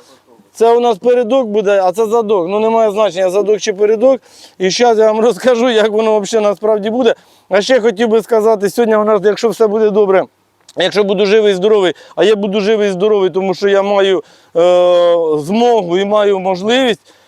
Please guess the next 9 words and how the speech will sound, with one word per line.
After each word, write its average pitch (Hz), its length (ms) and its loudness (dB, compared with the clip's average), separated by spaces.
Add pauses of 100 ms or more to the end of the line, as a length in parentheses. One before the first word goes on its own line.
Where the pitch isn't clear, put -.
(120)
дякуючи 196 500 0
молодшому, 202 540 0
що 196 100 -2
він 196 120 0
зробив 190 300 0
з 175 40 -6
мене 185 240 0
блогера. 214 520 0 (360)
І 185 80 0